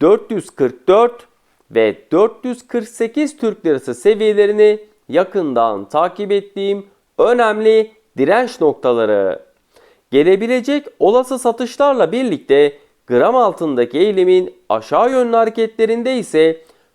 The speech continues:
dört yüz otuz iki, dört yüz otuz ve dört yüz yirmi sekiz Türk lirası seviyelerini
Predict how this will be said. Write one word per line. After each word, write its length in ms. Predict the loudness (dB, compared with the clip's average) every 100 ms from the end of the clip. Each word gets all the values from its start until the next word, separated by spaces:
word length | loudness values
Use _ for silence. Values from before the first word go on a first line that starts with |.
| _
dört 300 | 0 0 -2
yüz 140 | -4 -4
otuz 300 | -4 -6 -12
iki, 440 | -6 -2 -2 -4 _ _ _ _ _ _ _ _ _
dört 340 | 2 2 0 -2
yüz 220 | -4 -4 -10 -2
otuz 580 | 0 0 -2 -2 -6 -16 _ _ _ -4
ve 280 | 0 0 -2 0
dört 320 | 0 0 -4
yüz 240 | -8 -8 -8
yirmi 280 | -8 -8 -8
sekiz 440 | -8 -4 -4 -4
Türk 320 | -4 -6 -2
lirası 320 | -2 -2 -6
seviyelerini 920 | -2 0 0 0 2 2 4 2 2